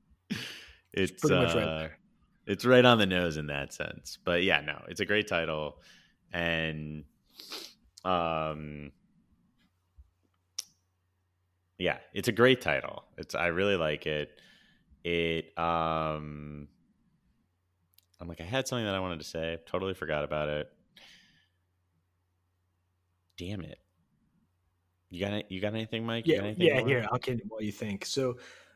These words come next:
Speaker 2: uh, so as I said, Samuel Jackson sings a different version,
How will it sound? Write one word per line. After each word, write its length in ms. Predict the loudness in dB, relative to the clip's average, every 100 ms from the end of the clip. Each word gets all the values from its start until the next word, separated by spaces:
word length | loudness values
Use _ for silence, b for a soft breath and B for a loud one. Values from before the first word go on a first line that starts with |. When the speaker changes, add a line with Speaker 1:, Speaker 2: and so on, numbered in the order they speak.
| _ -6
Speaker 2:
uh, 220 | -4 0
so 240 | 0 0 0
as 140 | 2
I 40 | 4
said, 280 | 4 2 4
Samuel 320 | 6 6 4
Jackson 320 | 2 0 0
sings 260 | 0 2 0
a 60 |
different 340 | -2 -4 -6 -4
version, 640 | 0 2 2 2 0 -4